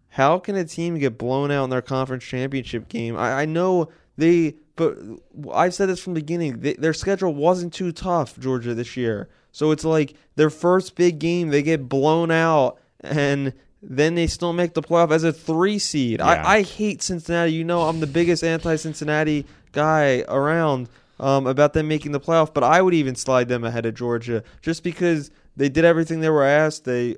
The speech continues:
Speaker 1: undefeated. Um, and yeah, I just think it's an embarrassment. How is the team third in the country when they just got destroyed by Alabama, when before that everybody was saying Georgia was the new Alabama?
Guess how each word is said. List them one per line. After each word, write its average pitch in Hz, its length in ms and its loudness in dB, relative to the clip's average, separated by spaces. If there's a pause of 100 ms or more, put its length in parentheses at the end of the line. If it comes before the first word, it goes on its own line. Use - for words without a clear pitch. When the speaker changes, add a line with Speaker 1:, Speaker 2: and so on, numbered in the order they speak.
(100)
Speaker 1:
undefeated. 151 800 0 (360)
Um, 127 600 0
and 135 180 -2
yeah, 165 160 6
I 127 80 6
just 165 180 -4
think 196 140 -2
it's 185 120 -6
an 185 60 -2
embarrassment. 139 840 2 (180)
How 135 220 4
is 175 80 -2
the 175 80 -4
team 180 260 -6
third 147 280 0
in 165 40 -6
the 160 80 0
country 151 400 -4
when 123 120 -2
they 131 100 -2
just 139 180 -6
got 156 160 0
destroyed 139 640 0
by 123 160 6
Alabama, 127 640 2 (180)
when 151 140 -2
before 170 340 2
that 156 140 8
everybody 165 400 4
was 156 120 0
saying 160 240 -2
Georgia 143 520 2 (160)
was 143 180 2
the 143 80 0
new 175 220 4
Alabama? 110 680 2